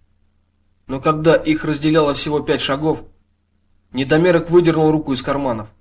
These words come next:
В свете фонаря Александр разглядел пистолет непонятной модели, широкий, похожий на фотокамеру, посаженную на рукоятку. От него к Сашиной груди протянулся тонкий красный лучик.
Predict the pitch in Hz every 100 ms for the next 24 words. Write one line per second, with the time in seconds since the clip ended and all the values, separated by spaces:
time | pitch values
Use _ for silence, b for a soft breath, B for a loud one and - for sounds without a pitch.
0 | _ _ _ _ _ _ - 135 131 123
1 | 139 135 147 135 131 156 143 139 135 143
2 | 147 139 135 147 151 147 131 135 135 -
3 | 131 135 127 107 - _ _ _ - 143
4 | 139 120 - - _ _ _ _ - 139
5 | 165 143 131 127 127 123 127 - 120 101
6 | - - _ _ _ - 131 151 123 123
7 | 120 120 123 127 127 107 - _ _ _
8 | _ _ _ _ - 120 156 180 175 190
9 | 175 180 165 165 165 170 160 165 165 156
10 | 160 165 160 151 156 147 139 139 143 147
11 | 120 107